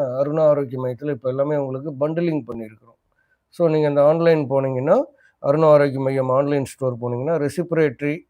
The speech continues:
ஹெல்த் பண்டில்னு இருக்கும். அதுல கிளிக் பண்ணி, அதுல என்னென்ன கொடுத்துருக்குறோமோ,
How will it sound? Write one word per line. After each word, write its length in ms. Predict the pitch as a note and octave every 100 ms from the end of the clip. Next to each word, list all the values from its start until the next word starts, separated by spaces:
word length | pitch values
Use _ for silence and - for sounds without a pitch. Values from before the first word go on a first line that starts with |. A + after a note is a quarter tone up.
| _
ஹெல்த் 340 | - C#3+ C3+ C3
பண்டில்னு 440 | C3 B2+ C3+ C#3 A2+
இருக்கும். 280 | G#2+ C3+ _ _ _ _ _ _ _ _ -
அதுல 300 | D3 C#3+ C3+ B2+ B2 B2 -
கிளிக் 260 | D3+ C#3+ D3+
பண்ணி, 220 | D3 A#3 - _
அதுல 260 | C#3+ C#3+ C#3+
என்னென்ன 260 | D3 E3 D3+
கொடுத்துருக்குறோமோ, 640 | D3+ C#3+ D3 B2+ C3 E3